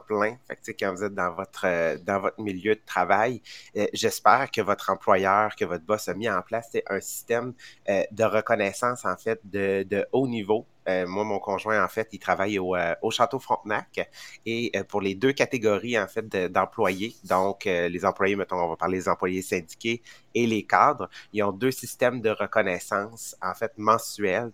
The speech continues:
que à chaque mois, ils ont, euh, ils ont des reconnaissances et leur visage se retrouve, tu sais, dans l'hôtel,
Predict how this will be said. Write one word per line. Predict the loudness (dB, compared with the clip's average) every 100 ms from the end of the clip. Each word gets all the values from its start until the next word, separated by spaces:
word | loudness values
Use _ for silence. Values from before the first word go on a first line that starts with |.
| -4
que | -2 -2 -4 -20 0
à | 0
chaque | 2 -2 -2 -6
mois, | -2 2 0 -2 -20 -6
ils | 4
ont, | 6 6 2 -2 0
euh, | 0 2 0 -2 -4
ils | -6 -4
ont | -4
des | 0 0
reconnaissances | 2 2 2 2 0 0 0 -4 -2
et | 6
leur | 6
visage | 4 2 6 6 4
se | -2
retrouve, | -2 -6 -6 -4 -4
tu | -8 0
sais, | 0 0 -12 -20
dans | 2 6 6
l'hôtel, | 6 2 2 4 4